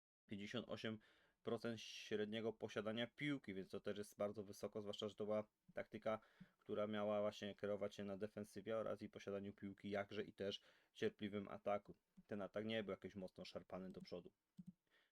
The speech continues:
E, najmniej, najwięcej udanych odbiorów, najwięcej driblingów, też troszeczkę biegaliśmy, jak tu widać.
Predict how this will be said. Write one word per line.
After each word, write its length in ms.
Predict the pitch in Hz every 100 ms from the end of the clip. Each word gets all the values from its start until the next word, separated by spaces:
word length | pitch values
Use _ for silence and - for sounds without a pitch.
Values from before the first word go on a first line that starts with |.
| _ _ _
E, 360 | - 90 87 82
najmniej, 560 | 87 120 131 135 113 - _ _ _
najwięcej 580 | 110 107 110 117 123 113
udanych 320 | 110 107 101
odbiorów, 560 | 95 110 127 120 113 107 - _ _ _
najwięcej 400 | 101 104 104 98
driblingów, 680 | 95 95 107 110 104 101 - - - _ -
też 200 | 117 -
troszeczkę 440 | 110 110 107 107
biegaliśmy, 540 | 104 107 104 101 -
jak 100 | 85
tu 100 | -
widać. 440 | 90 90 98 107